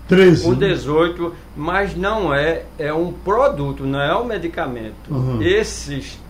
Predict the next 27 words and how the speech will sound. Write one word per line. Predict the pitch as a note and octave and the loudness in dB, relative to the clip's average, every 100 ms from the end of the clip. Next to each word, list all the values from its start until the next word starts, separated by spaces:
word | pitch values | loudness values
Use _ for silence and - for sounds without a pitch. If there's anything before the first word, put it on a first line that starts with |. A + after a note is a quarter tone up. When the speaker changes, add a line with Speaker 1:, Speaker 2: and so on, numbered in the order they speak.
| - | -6
Speaker 2:
produtos, | C3+ A#2+ A2+ C3+ A3 B3 - A2 - | -2 -2 -4 -4 -4 -4 -10 -10 -12
só | - F#3 | -6 -4
tem | F3+ A3 B3+ B3 | -2 -4 -2 0
um | B3+ | 0
registrado, | F#3+ E3+ F3+ D3 C3+ C#3+ | -2 -4 -4 0 0 0
que | E3 | 0
é | |
o | E3+ | 2
da | F3+ | 2
multinacional | E3 F3 F#3 F#3+ F#3+ G#3 G#3+ C#3 A#2 | 2 0 0 -4 -4 -4 -2 -2 -2
no | A#2+ | -4
Brasil. | B2 C3 A#2 A#2 - - - | -4 -4 -4 -8 -10 -14 -6
Esses | D#3+ G3 G#3+ | -4 -4 -6
são | G3 F#3+ | -6 -4
produtos. | G#3+ A3 C3 B2 - - - | -2 -2 -4 -8 -10 -18 -8
E | D#3+ F#3+ | 2 2
eles | A3+ B3 | 2 -4
têm | - D3 C3+ D3 | -4 -2 -2 -2
que | E3+ | -4
provar | E3+ G3 A#3+ E3 A#2+ A#2 C3 - - - - - | 0 4 4 4 2 2 0 -4 -14 -16 -16 -6
a | C#3 E3+ D#3 | 2 4 4
eficiência, | - C#3 - C3 A#2+ D3 G3 - A#2+ G#2+ - - - | 0 -6 -2 -2 0 -2 -4 -4 -6 -6 -10 -14 -12
ah, | C3 C#3+ D3+ D3+ - | -2 0 2 2 0
em | F#3 | -2
cinco | A#3 - G#3+ A#3 | -2 -2 0 2
anos. | A3+ C#3 A#2 A2 - - C3 | 2 2 -4 -8 -12 -12 -6
Então, | D3+ D#3+ D#3+ E3 F3 | -4 -2 0 0 0